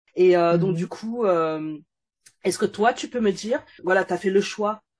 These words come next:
Speaker 1: euh, à la base de participer à ce podcast, bien que aujourd'hui, euh, bah, on peut pas forcément le mettre en ligne. Donc, t'as fait le choix quand même de partager ton intimité sur la toile, de montrer aussi, euh, bah, ton expérience introspective, ton parcours et ta vulnérabilité.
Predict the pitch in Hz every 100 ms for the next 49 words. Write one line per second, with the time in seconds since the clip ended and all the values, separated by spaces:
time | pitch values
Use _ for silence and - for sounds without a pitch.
0 | 170 160 170 175 170 196 175 175 165 -
1 | - 175 185 165 165 160 - 185 269 -
2 | 156 151 170 165 170 165 156 160 165 165
3 | - 185 185 160 147 147 - _ - 151
4 | 180 175 175 175 180 - 175 170 170 165
5 | 160 156 160 240 277 - - - - 165
6 | 180 - 185 175 - 202 202 185 175 175
7 | 165 185 - 180 185 190 196 _ - 170
8 | 170 - 180 180 175 - 185 - 160 156
9 | - 196 311 214 175 175 185 - 226 214
10 | 202 - 220 196 170 165 170 165 160 -
11 | 175 180 180 - 175 - - 170 - 233
12 | 254 269 226 160 175 180 185 180 214 202
13 | 196 - 170 165 160 160 156 151 160 147
14 | - 269